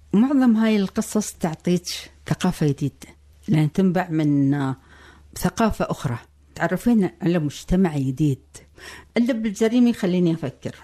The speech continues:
يجذبني على أساس أنا أحب أحل الألغاز. أنا م-، معظم كتبي على فكرة تعتمد على فكرة واحدة. الفكرة واحدة توصل للأطفال بسرعة. لو كنت أحط فكرتين أو أكثر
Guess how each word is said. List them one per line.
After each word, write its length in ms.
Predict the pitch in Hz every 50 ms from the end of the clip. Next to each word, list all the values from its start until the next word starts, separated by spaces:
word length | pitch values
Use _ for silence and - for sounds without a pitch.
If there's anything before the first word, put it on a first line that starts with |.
| - - - _ _ _ _ _ _ -
يجذبني 720 | 175 160 147 147 170 - - 202 190 196 196 196 214 240
على 240 | - 170 165 175 165
أساس 380 | 170 - - 202 190 190 - 175
أنا 120 | 165 165
أحب 260 | 160 - 202 180 165
أحل 240 | 156 - - 147 139
الألغاز. 540 | 139 135 - 131 139 131 139 135 131 - - - - - _ - - - - - - - - -
أنا 180 | 208 214 226
م-، 180 | 220 233 240 -
معظم 340 | - 240 277 262 269 262 247
كتبي 380 | 247 - 240 247 247 226 254 240
على 200 | 214 208 208 214
فكرة 460 | 226 220 - - - 214 208 202 - - - - - 110 135 165 - -
تعتمد 460 | - - - - - 202 208 190 185
على 180 | 180 185 185
فكرة 340 | 185 - 196 - - 185 170
واحدة. 280 | 147 135 - 151 - - - - - - - - - - - - - - -
الفكرة 380 | 170 - 226 233 - 262 233 208 - 180
واحدة 320 | 175 214 220 - 220 196
توصل 320 | - 240 226 - - 208
للأطفال 540 | 202 196 185 - 185 - - - 208 196 185
بسرعة. 400 | 175 - - - 156 151 139 - - - - - - - - - - -
لو 120 | 175 175 165 _ -
كنت 240 | 220 233 226 - - - - -
أحط 260 | - - 226 214 - -
فكرتين 540 | - - - 175 185 175 - 202 196 156
أو 180 | - 165 160 - -
أكثر 380 | 196 - - - - 220 226